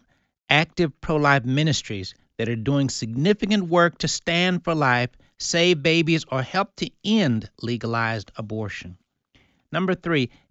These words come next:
educate yourself about every facet of the issues surrounding life and abortion. Sadly, there's much ignorance,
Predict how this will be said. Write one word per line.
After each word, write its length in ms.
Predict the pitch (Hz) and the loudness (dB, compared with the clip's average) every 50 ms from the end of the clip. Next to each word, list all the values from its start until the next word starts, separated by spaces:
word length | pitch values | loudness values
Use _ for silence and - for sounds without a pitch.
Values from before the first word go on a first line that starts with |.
| _ _ - | _ _ 0
educate 560 | 175 214 226 202 233 226 - 214 196 180 - | 0 0 2 0 -2 0 2 2 2 2 0
yourself 380 | 180 160 - - 165 151 147 160 | -2 -2 0 0 0 0 0 0
about 320 | 139 120 139 135 135 - - | 0 0 0 0 -2 -2 -4
every 280 | - 175 170 196 214 208 | -4 -2 0 0 -2 -2
facet 600 | - - 233 226 214 165 - - - 117 110 - _ _ _ _ _ _ _ _ - | 0 0 0 2 2 0 0 -4 -6 -6 -8 -10 _ _ _ _ _ _ _ _ -8
of 140 | 117 104 110 | -6 -4 -4
the 160 | 135 123 - | -6 -4 -2
issues 400 | - 165 151 - - 175 170 - | -2 0 0 0 0 0 -2 0
surrounding 500 | - - 147 139 143 139 139 139 135 127 | 0 0 0 0 2 2 2 2 2 0
life 380 | 127 131 131 131 139 139 139 - - - - _ | 0 0 0 0 0 -2 -4 -6 -8 -16 -14 _
and 120 | - 113 117 | -8 -6 -6
abortion. 600 | 110 110 127 127 127 117 - - - 95 90 - _ _ _ _ _ _ _ _ _ _ | -4 -4 -4 -4 -4 -6 -8 -10 -12 -14 -16 -16 _ _ _ _ _ _ _ _ _ _
Sadly, 640 | - - - 175 165 170 175 160 185 196 196 214 - _ _ _ _ | -8 0 4 4 6 6 6 4 2 0 0 -2 -6 _ _ _ _
there's 200 | - 147 131 113 | 2 2 4 4
much 400 | 143 165 220 240 - - - - - _ | 6 6 6 6 4 2 -4 -8 -4 _
ignorance, 600 | - 202 196 180 208 208 202 208 202 - - - | 0 2 4 4 6 6 6 4 2 0 -6 -12